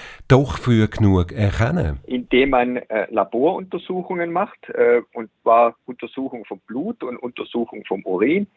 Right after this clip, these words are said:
Speaker 2: Im Blut, äh, schauen wir uns, äh, einen, einen Wert an, der heißt Kreatinin, und errechnen daraus,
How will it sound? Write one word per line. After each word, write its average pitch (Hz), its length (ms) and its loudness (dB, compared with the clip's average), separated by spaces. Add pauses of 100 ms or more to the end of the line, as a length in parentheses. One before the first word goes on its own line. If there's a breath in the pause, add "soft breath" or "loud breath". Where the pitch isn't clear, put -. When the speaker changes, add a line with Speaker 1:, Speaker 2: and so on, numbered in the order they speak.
(280 soft breath)
Speaker 2:
Im 190 140 -6
Blut, 185 400 0 (260 soft breath)
äh, 110 320 0 (180)
schauen 123 360 4
wir 117 140 -4
uns, 117 220 -8 (160)
äh, 104 320 -6
einen, 104 160 -16 (200)
einen 98 140 -16
Wert 123 300 2
an, 113 100 -6
der 104 120 -2
heißt 98 200 -6
Kreatinin, 110 760 -6
und 107 220 -12
errechnen 127 680 0
daraus, 110 460 0